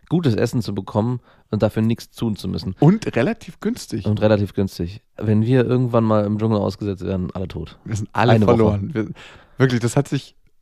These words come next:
Speaker 2: zurückgebildet. Das
Speaker 1: Ja.
Speaker 2: ist kein, mein Mitbewohner kocht ja immer und das auch sehr gut. Deswegen hat sich das bei mir auch nochmal zurückgebildet,
Speaker 1: <laughs>
Speaker 2: weil ich einfach an sein Kochlevel nicht rankomme.
Speaker 1: <laughs>
Speaker 2: Und dann probiert man's gar nicht erst.
Speaker 1: Ja.
Speaker 2: Und vor allem ist das natürlich auch sehr gemütlich, dass er immer kocht.
Speaker 1: Ja.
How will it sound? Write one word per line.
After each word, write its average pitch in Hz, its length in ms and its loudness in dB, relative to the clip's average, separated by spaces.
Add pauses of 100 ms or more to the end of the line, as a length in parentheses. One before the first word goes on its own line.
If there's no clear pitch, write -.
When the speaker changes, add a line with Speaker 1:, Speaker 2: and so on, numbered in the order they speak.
(160)
Speaker 2:
zurückgebildet. 110 720 2
Das 107 100 -2
Speaker 1:
Ja. 101 80 0
Speaker 2:
ist - 160 -12
kein, 135 260 -6 (360)
mein 120 260 2 (300)
Mitbewohner 101 540 2
kocht - 260 -4
ja 98 80 0
immer 95 140 2
und 92 100 -2
das 117 120 2
auch 107 120 -4
sehr 104 160 0
gut. 113 220 -4
Deswegen 117 320 -4
hat 120 100 -6
sich 120 120 -8
das - 260 -6
bei 107 140 -2
mir 117 200 -4
auch 156 80 2
nochmal 107 240 0
zurückgebildet, 101 640 -2 (280)
Speaker 1:
<laughs> - 280 -16
Speaker 2:
weil 127 140 4
ich 131 120 4
einfach 143 200 4
an 127 120 4
sein 127 240 2
Kochlevel 107 460 0
nicht 101 180 -2
rankomme. 117 380 4
Speaker 1:
<laughs> - 340 2
Speaker 2:
Und 156 120 4
dann 143 80 0
probiert 160 360 6
man's 123 200 0
gar 104 160 4
nicht 110 140 -6
erst. 113 120 0
Speaker 1:
Ja. 113 40 2
Speaker 2:
Und 120 60 2
vor 123 120 0
allem 151 160 4
ist 147 100 2
das 139 120 4
natürlich 139 340 0
auch 117 100 -2
sehr 123 160 0
gemütlich, 120 460 -2
dass 107 160 -6
er - 80 -2
immer 101 160 -2
kocht. - 320 -4
Speaker 1:
Ja. 107 120 0